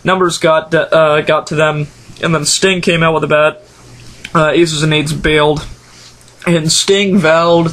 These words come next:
that a member of Aces and Eights would have their mask ripped off tonight. So, overall, um, uh, in comparison to the usual opening promo segment that T N A dishes out, this one actually felt more concise and actually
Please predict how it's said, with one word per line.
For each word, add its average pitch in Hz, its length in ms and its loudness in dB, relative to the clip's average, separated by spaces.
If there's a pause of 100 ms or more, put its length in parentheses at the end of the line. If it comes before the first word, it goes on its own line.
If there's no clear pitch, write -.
that 151 320 2
a 151 140 0
member 165 280 0
of 147 100 -2
Aces 160 320 0
and 147 80 -2
Eights 147 280 0
would 156 100 0
have 147 160 -2
their 147 100 0
mask 151 500 -4
ripped 156 300 -2
off 139 240 0
tonight. 135 460 -10 (800)
So, 151 380 0 (360)
overall, 233 640 2
um, 156 540 0 (340)
uh, 160 140 2
in 196 160 2
comparison 233 420 0
to 165 40 2
the 156 60 2
usual 156 360 2
opening 165 280 0
promo 165 320 0
segment 156 360 -2
that 143 120 -2
T 156 140 -2
N 147 80 2
A 147 160 2
dishes 151 400 -2
out, 147 180 2
this 151 160 -2
one 156 160 0
actually 147 280 -2
felt 143 260 0
more 147 160 0
concise 143 800 -2
and 143 500 -2
actually 151 380 0